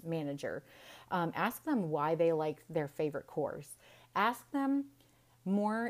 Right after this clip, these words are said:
in-depth questions about what they're answering. And that'll give you a really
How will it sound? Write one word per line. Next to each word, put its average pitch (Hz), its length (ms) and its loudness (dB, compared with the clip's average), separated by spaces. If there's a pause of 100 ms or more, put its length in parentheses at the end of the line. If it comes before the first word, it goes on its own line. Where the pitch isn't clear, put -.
in-depth 180 420 -2
questions 160 720 -2
about 165 300 4
what 170 140 2
they're 165 200 -4
answering. 139 600 -6 (400)
And 175 320 2 (500)
that'll 196 380 6
give 220 180 0
you 190 120 2
a 156 60 4
really 190 460 0